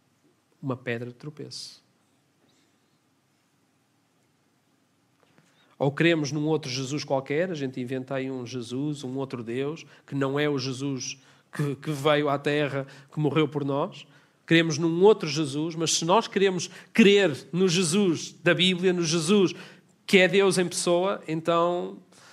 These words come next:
não dá para inventar um Jesus assim à nossa, à nossa medida.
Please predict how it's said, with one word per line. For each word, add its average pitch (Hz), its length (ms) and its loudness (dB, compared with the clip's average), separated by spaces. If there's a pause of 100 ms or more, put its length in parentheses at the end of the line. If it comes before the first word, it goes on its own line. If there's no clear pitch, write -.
(260)
não 175 100 4
dá 180 160 6
para 180 240 2
inventar 170 460 2
um 165 100 0
Jesus 147 600 -4
assim 139 680 -6 (760)
à 127 100 -2
nossa, 139 380 0
à 147 120 -6
nossa 147 300 -2
medida. 135 400 -6